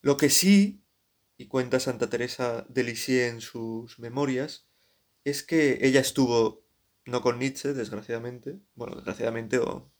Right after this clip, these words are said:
sin más, tampoco le vamos a dar más importancia, sino que estuvo, que coincidió en París, que coincidió, no, no coincidió con Nietzsche, no coincidió con un ascen-, con un ascensor, porque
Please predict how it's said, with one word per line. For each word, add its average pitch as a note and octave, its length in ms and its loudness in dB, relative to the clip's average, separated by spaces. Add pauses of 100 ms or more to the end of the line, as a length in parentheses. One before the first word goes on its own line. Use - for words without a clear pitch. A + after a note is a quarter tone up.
(160)
sin - 200 -16
más, G#2 300 -4
tampoco A2+ 500 -12 (720)
le A#2 120 -2
vamos A#2 220 -2
a A#2+ 60 0
dar A#2+ 140 0
más B2 180 -2
importancia, C3 600 -2 (320)
sino B2 380 0
que B2 80 0
estuvo, D3+ 520 4
que G#2+ 120 -2
coincidió C#3+ 800 0
en A2+ 420 -8
París, D#3+ 680 -10 (1160)
que A2+ 120 -12
coincidió, A#2+ 400 -8
no, - 260 -14 (600)
no A2 100 -12
coincidió A2 320 -6
con - 160 -10
Nietzsche, - 320 -20 (400)
no A#2+ 160 -8
coincidió A#2 460 -4
con A2+ 160 -4
un A2+ 80 -2
ascen-, A2+ 360 -6
con B2 160 -4
un A#2+ 100 -2
ascensor, A#2+ 520 -2
porque - 300 -16